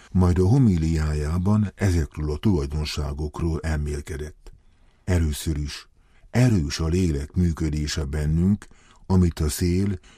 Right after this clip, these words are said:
és a tűz jelei szimbolizálnak,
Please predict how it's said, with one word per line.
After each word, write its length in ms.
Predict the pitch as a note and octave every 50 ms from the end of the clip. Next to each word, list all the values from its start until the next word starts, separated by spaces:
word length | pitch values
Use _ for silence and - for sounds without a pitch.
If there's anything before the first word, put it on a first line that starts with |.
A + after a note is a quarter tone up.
| _
és 220 | - - F2 - -
a 100 | F#2 E2
tűz 400 | - - A#2 A2+ G#2 F2+ C#2+ D#2+
jelei 460 | E2+ E2 E2 D#2+ D#2 D2+ D2 D2 C#2+
szimbolizálnak, 1160 | C#2+ - E2+ F2+ F2 E2 D2 D2+ C#2+ C#2 C#2 C2+ D2 C#2+ C2+ C2+ C#2 C2 B1+ B1 - - -